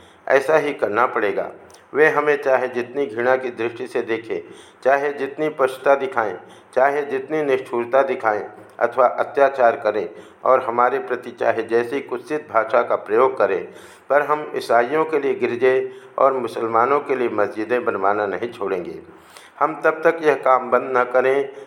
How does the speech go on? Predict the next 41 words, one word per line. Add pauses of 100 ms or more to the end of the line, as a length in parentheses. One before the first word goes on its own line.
(140)
जब
तक
हम
अपने
प्रेम
बल
से (180)
उन
पर
विजय (260)
न
प्राप्त
कर
लें। (400)
जब
तक
हम
संसार
के
सम्मुख (340)
यह
प्रमाणित
न
कर
दें
कि
घृणा
और
विद्वेष
की
अपेक्षा (260)
प्रेम
के
द्वारा
ही
राष्ट्रीय
जीवन
स्थायी
हो
सकता
है।